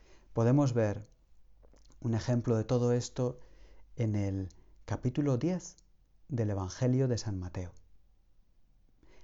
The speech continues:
Allí encontramos, eh,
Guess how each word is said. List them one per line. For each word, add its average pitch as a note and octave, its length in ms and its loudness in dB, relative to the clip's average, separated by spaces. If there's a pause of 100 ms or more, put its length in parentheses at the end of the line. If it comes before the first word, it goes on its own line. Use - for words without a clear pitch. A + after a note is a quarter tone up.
(120)
Allí A#2 260 4
encontramos, C3 840 2 (560)
eh, F#2+ 420 -2